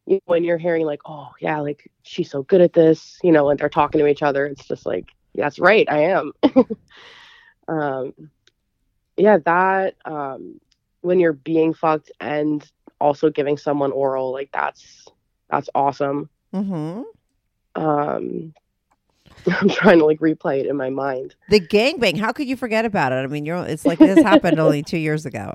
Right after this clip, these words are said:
Speaker 2: You're not my age, you know? <laughs>
Speaker 1: <laughs>
Speaker 2: So wait a second. How, what were the guys like? What did they look like? Did they have big dicks? Are you into that? I mean, you know, were they all good? Were you, int-, you know,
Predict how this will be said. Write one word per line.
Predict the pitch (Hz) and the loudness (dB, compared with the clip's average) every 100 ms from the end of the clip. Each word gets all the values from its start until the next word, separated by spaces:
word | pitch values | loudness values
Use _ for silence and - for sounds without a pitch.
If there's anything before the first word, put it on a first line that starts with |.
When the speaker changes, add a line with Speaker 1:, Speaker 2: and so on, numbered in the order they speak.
| - | -10
Speaker 2:
You're | 139 160 | -6 -4
not | 165 | -2
my | 151 147 | -2 -2
age, | 131 123 113 - - - | -2 -4 -8 -14 -18 -10
you | 147 | -6
know? | 131 190 | -4 -6
<laughs> | - - 214 - - - - - | -8 -8 -10 -10 -16 -16 -18 2
Speaker 1:
<laughs> | 254 320 - 277 - - - - - | 4 4 0 -6 -8 -14 -16 -18 -20
Speaker 2:
So | - 294 | -2 0
wait | 294 339 | 2 2
a | 370 | 0
second. | 427 269 247 | 0 0 2
How, | 247 | 4
what | 254 294 | 6 6
were | 370 | 4
the | 349 | 0
guys | 262 277 269 285 233 | 2 2 4 2 0
like? | 233 202 | -2 0
What | 214 247 | 2 2
did | 247 | 2
they | 254 | -2
look | 226 226 233 247 | 0 -2 -2 -2
like? | 247 | -2
Did | 226 | -2
they | 202 | -2
have | 214 185 | -2 0
big | 220 180 - | -4 -2 0
dicks? | 208 226 - | 0 0 -4
Are | 208 | -4
you | 180 175 | -2 -2
into | 170 214 247 | -2 -4 -4
that? | 208 220 220 214 202 | -2 0 2 0 -2
I | |
mean, | 190 175 175 170 | -4 -6 -6 -6
you | 190 | -6
know, | 175 147 | -2 -2
were | 151 165 | 0 0
they | 160 - | 0 0
all | 170 190 185 | 2 2 0
good? | 147 165 180 190 | 0 2 4 4
Were | 165 170 | 2 -2
you, | 156 - | -2 -4
int-, | - 165 - - | -4 -4 -8 -12
you | 165 | -6
know, | 170 131 113 | -4 -2 -4